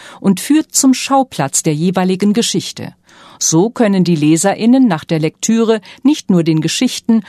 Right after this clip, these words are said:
sondern auch der Frankfurter Historie nachgehen.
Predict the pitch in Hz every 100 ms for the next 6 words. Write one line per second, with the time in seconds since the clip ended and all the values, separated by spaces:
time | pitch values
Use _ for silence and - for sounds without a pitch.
0 | - - 233 226 240 196 - 208 - 185
1 | 180 - 208 208 214 220 - - 277 190
2 | 165 143 131 - - 131 135 139